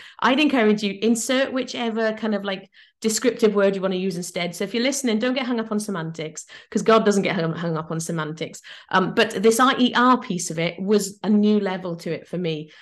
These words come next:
And so now everything I do is, is led by God. It's like, "You know, what are we gonna do today?" And, and very much sort of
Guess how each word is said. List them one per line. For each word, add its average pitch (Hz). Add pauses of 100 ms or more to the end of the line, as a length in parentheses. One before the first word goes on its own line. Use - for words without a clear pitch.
(120)
And -
so 226
now 226
everything 226
I 202
do 208
is, 180
is 180
led 185
by 180
God. 170
It's 170
like, 185
"You 247
know, 294
what 349
are 381
we -
gonna 330
do 285
today?" 226
And, 196
and 202 (280)
very 233
much 208
sort 208
of 175